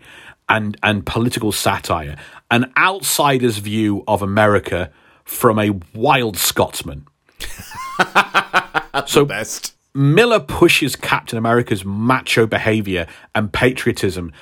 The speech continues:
Speaker 1: to levels that split audiences.
Speaker 2: <laughs>
Speaker 1: If you got it, if you got the satire, if you were European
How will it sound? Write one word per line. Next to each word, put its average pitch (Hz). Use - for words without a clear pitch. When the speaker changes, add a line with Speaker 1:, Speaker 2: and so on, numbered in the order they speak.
Speaker 1:
to -
levels 151
that -
split -
audiences. 101
Speaker 2:
<laughs> 95
Speaker 1:
If 247
you 285
got 143
it, -
if 143
you 226
got 156
the 120
satire, 76
if 180
you 226
were 185
European 147